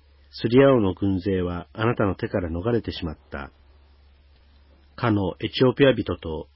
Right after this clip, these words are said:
リビア人は大軍で、その戦車と騎兵は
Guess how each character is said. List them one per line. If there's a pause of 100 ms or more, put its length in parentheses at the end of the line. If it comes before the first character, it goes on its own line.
(120)
リ
ビ
ア
人
は
大
軍
で、 (260)
そ
の
戦
車
と
騎
兵
は